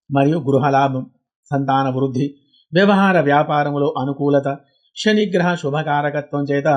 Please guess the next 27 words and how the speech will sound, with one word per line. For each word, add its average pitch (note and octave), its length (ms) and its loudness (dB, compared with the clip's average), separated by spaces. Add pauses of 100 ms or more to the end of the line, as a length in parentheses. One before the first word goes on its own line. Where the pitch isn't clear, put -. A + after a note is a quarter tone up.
(540)
ఆకస్మికమైనటువంటి C#3+ 1000 -4
ధనలాభం C#3 600 -2
కలగగలదు. C3+ 640 0 (460)
అన్ని D3 220 -2
వృత్తుల C#3+ 340 -2
వారికి, C#3+ 420 0 (340)
అన్ని D3 220 0
రంగముల C#3+ 400 -2
వారికి C#3+ 400 -2 (340)
బుధ, E3+ 340 2
శనుల D#3 360 0
యొక్క C#3+ 280 0
స్థితి C#3 280 -4
వలన D#3 300 0 (460)
మంచి D#3 240 -2
ఫలితాలు D3 460 -2
కలిగి C#3+ 400 -4 (400)
సుఖమైనటువంటి D#3+ 920 0
జీవనం F#3+ 500 0
ఈరోజు C#3+ 360 2
మీరు C#3 380 -2
గడపగలరు. C#3 540 0 (480)
శుభం A#2+ 360 -6
భూయాత్. B2+ 480 -4 (180)
మీన G#3 300 4
రాశి F3+ 280 2
ఫలితాలు. C#3+ 540 0